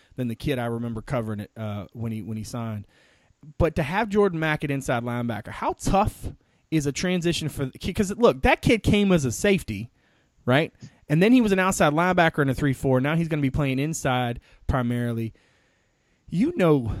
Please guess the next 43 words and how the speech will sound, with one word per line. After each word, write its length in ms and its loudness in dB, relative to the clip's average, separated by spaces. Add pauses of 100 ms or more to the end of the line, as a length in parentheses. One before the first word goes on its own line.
(180)
you 120 -2
know 180 2
this 200 -4
scheme. 440 -2
How 220 -4
tough 360 0
is 160 2
that 340 2 (500)
kind 220 0
of, 180 -2
I 40 -6
mean, 120 0
'cause, 160 0
like, 220 0
I 200 -2
feel 220 -2
like 200 0
that 200 0
dude, 260 2
his 180 -4
head 200 0
has 220 -2
to 60 -8
be 100 -6
swimming 300 -4
considering 400 -4
all 260 0
of 80 0
the 80 -2
stuff 240 -4
he's 200 -4
tried 360 0
to 80 -2
learn 400 0
and 220 -4
had 240 -4
to 80 -4
learn 340 -2
and 140 -4
now 140 -2
needs 320 -4
to 120 -4
learn 400 -8